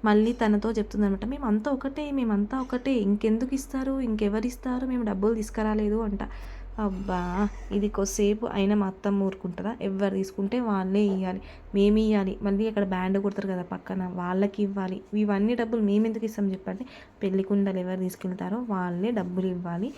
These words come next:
ఇదంతా అడిగిన తర్వాత అడగంగా అడగంగా వాళ్ళ డాడీ కొన్ని డబ్బులు ఇచ్చాడు. ఆ డబ్బులు అక్కడ పెట్టేసి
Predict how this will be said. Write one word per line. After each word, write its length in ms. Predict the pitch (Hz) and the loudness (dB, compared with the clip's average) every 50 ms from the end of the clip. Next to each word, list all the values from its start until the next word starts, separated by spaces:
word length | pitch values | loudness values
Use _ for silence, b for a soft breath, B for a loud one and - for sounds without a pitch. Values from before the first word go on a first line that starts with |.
| B B B B B - | B B B B B 2
ఇదంతా 540 | 208 196 190 185 185 180 185 185 214 214 | 2 4 4 2 0 -2 0 0 2 4
అడిగిన 280 | 202 185 185 185 185 185 | 4 4 2 2 0 0
తర్వాత 460 | 185 - 185 185 180 180 180 180 220 | -2 -2 -4 -4 -4 -4 -6 -4 -4
అడగంగా 680 | 247 262 - 196 190 185 185 180 180 175 175 180 180 | -4 -2 -2 0 0 0 0 0 -2 -4 -4 -4 -4
అడగంగా 380 | 175 170 175 175 170 170 190 226 | -4 -4 -2 -2 -2 -2 -2 -2
వాళ్ళ 220 | 240 226 202 190 | 0 0 0 0
డాడీ 280 | 185 185 175 170 170 185 | 0 0 -2 -2 -2 -2
కొన్ని 240 | 190 202 185 185 185 | -2 -2 -2 -2 -2
డబ్బులు 320 | 175 170 170 185 185 185 | -2 -4 -4 -2 -2 -2
ఇచ్చాడు. 320 | 190 190 - 190 180 180 180 | -2 -2 -6 -8 -8 -8 -6
ఆ 160 | 180 175 180 | -6 -4 -4
డబ్బులు 320 | 175 170 175 180 180 180 | -4 -4 -4 -4 -4 -4
అక్కడ 180 | 170 175 - 175 | -4 -4 -6 -6
పెట్టేసి 520 | 170 170 175 175 - 185 180 185 - 277 | -4 -4 -6 -8 -6 -8 -8 -6 -8 -10